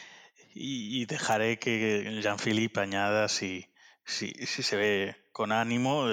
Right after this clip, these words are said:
porque yo no, no me pongo a computar, eh, cuando hago una inversión y tal, si, si responde a los criterios de Kelly. Pero es la forma de dimensionar,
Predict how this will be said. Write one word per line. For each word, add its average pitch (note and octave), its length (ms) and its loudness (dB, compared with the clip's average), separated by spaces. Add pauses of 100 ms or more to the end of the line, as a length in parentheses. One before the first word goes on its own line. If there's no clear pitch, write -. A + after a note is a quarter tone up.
(200)
porque G2+ 320 0 (520)
yo C3+ 140 4
no, B2+ 920 0 (1300)
no B2+ 280 2
me B2 180 2
pongo C3 380 2
a G#2+ 80 0
computar, G#2+ 960 2 (280)
eh, F#2+ 840 -2
cuando F#2+ 640 -2 (360)
hago G2+ 220 0
una G2 160 0
inversión G#2 840 0
y G2 60 -8
tal, G2+ 260 2
si, A2+ 280 -2
si G#2+ 240 2
responde G#2+ 440 -2
a - 20 2
los G2+ 160 0
criterios G2+ 400 -2
de G2+ 100 0
Kelly. G2 320 -4
Pero B2+ 220 2
es C#3 220 0
la C3 120 4
forma C3+ 380 0
de A#2+ 140 4
dimensionar, A2 1000 0